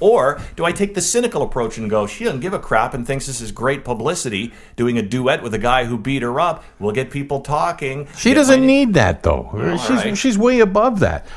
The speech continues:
Speaker 2: Uh, you know, one of the things that I found really interesting about that was when Chris Brown was on the Grammys, people were, you know, "I'd let him hit," this was women.
Speaker 1: Yeah, I know.
Speaker 2: "I'd, I'd let him hit me." Whoa,
Speaker 1: Yeah,
Speaker 2: he's,
Speaker 1: yeah, yeah.
Speaker 2: you know,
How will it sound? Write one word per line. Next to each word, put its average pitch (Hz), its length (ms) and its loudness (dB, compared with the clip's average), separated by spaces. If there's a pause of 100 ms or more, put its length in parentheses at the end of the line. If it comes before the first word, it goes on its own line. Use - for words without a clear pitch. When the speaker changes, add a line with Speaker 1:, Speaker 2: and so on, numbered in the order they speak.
(120)
Speaker 2:
Uh, 107 60 -2
you 180 160 2
know, 196 100 6
one 233 200 4
of 247 60 2
the 165 80 4
things 156 260 0
that 101 80 2
I 131 140 4
found 92 280 0
really 78 220 -2
interesting 78 420 -4
about 73 300 -4
that 82 200 -2
was 92 220 0
when 92 240 -2
Chris 127 260 0
Brown 101 440 2
was 85 160 -2
on 123 320 2
the 117 80 2
Grammys, 82 340 -4
people 202 240 -4
were, 95 100 -2
you 98 100 -2
know, 78 120 -2
"I'd 113 220 2
let 139 140 4
him 127 180 0
hit," 151 240 0
this 170 160 2
was 139 100 2
women. 202 500 2
Speaker 1:
Yeah, 113 140 2
I 113 80 6
know. 110 140 0
Speaker 2:
"I'd, 160 180 6
I'd 147 200 4
let 180 180 4
him 170 180 4
hit 170 220 4
me." 175 260 4
Whoa, 190 460 8
Speaker 1:
Yeah, 170 40 4
Speaker 2:
he's, 165 120 2
Speaker 1:
yeah, 98 180 2
yeah. 85 260 -4
Speaker 2:
you 165 120 2
know, 175 60 4